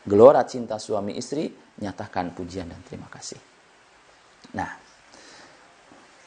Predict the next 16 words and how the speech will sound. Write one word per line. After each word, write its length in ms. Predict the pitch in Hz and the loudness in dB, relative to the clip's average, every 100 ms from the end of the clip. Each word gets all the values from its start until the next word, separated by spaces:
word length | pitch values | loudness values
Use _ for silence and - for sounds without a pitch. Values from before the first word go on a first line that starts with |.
| - - | -20 -6
yang 160 | 190 185 180 | -2 0 0
ketiga, 640 | 180 254 98 82 98 - - - - - - - - - - - | 2 0 -2 -4 -4 -6 -12 -20 -20 -20 -20 -20 -20 -20 -20 4
ketika 560 | 196 196 294 170 147 | 4 4 -2 -2 2
orang 240 | 160 156 151 | 2 2 0
itu 240 | 170 196 | -2 -2
terbiasa 1040 | 190 160 127 120 120 131 139 127 104 95 - - - - - | 0 0 0 4 4 4 0 -4 -6 -10 -18 -20 -20 -20 -6
mengucapkan 720 | 120 123 117 - 151 - 113 104 | 2 2 2 0 -2 0 -2 0
terima 320 | 110 107 98 - | -2 0 -4 -6
kasih, 400 | 135 - 101 92 - - - - | -6 -4 -6 -10 -16 -20 -20 -6
ketika 400 | - 165 226 190 | -4 -2 -2 0
orang 240 | 151 156 156 | 0 0 2
itu 160 | 156 | 0
terbiasa 720 | - 143 135 143 160 156 156 135 | 4 2 4 2 2 0 0 0
mengucapkan 880 | 151 147 135 170 165 - 160 143 | 0 0 0 0 -2 -2 -2 0
kemudian 720 | 135 135 143 139 147 135 127 - | 2 2 2 0 2 2 0 -2
kalimat 600 | 139 143 156 135 131 | 0 2 2 2 0